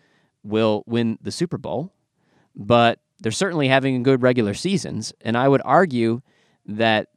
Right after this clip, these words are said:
they are exploiting an advantage that they're seeing in the numbers and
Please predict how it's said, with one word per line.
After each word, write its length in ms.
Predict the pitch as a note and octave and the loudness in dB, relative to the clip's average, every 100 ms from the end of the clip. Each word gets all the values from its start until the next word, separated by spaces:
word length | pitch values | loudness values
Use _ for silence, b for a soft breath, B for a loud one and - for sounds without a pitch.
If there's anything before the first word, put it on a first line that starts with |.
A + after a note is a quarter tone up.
| _ | _
they 300 | A2+ C3 C#3+ B2 | 0 2 2 2
are 500 | B2+ B2 A#2+ A#2 - _ _ _ | 4 6 6 2 -2 _ _ _
exploiting 920 | A2+ - - - C#3+ F#3+ E3+ G2 C3+ F#3+ _ _ _ _ _ _ _ _ - | -10 -6 -8 -4 -2 0 -2 -4 -8 -12 _ _ _ _ _ _ _ _ -8
an 120 | A2+ | -4
advantage 520 | G#2 A2 C#3 D#3 A#2 | -2 0 0 0 -2
that 140 | A2 G2+ | -4 -4
they're 100 | G#2 | -6
seeing 360 | - D3+ D#3+ | -4 -4 -2
in 80 | A2 | -2
the 80 | G2+ | -4
numbers 520 | F#2 E2 A2+ C3 - _ _ _ _ _ _ _ - | -8 -10 -12 -14 -18 _ _ _ _ _ _ _ -2
and 500 | A#2 A#2+ A#2 A#2 | 0 2 2 0